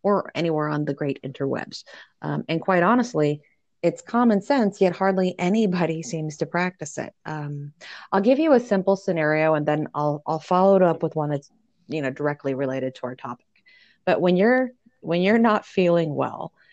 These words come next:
do you typically go see a doctor to find out what's wrong? Or do you stop some stranger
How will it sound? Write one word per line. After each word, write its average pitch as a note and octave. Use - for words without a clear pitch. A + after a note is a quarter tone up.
do F3+
you F#3
typically G3
go E3+
see E3
a D#3+
doctor D#3
to F#3
find D#3+
out D#3
what's D#3
wrong? E3
Or G3+
do G3
you A3
stop C4+
some B3
stranger A#3+